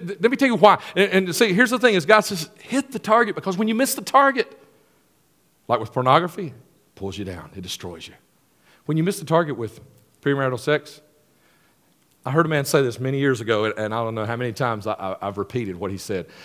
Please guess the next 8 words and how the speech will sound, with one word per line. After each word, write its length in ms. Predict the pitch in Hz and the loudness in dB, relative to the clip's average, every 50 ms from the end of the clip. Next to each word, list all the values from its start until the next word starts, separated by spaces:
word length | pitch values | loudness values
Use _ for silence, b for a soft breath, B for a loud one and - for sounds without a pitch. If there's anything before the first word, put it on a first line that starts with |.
| B B B _ | B B B _
It's 140 | 95 - - | -14 -6 -2
when, 220 | 135 135 127 127 | -2 -2 -2 -4
when 240 | - 113 135 127 120 | -6 -6 -6 -6 -4
you 280 | 123 139 180 196 185 165 | -2 -2 0 2 2 6
have 360 | 165 170 160 151 117 120 123 | 6 6 6 6 2 0 -2
multiple 500 | 135 147 156 175 170 - 165 151 170 160 | 2 2 2 2 0 -2 -6 -6 -6 -6
sex 320 | - - 175 156 - - | 0 2 2 2 2 -2
partners 580 | - - 139 123 110 95 104 101 98 - - | -4 -2 0 0 0 -2 -6 -10 -12 -12 -16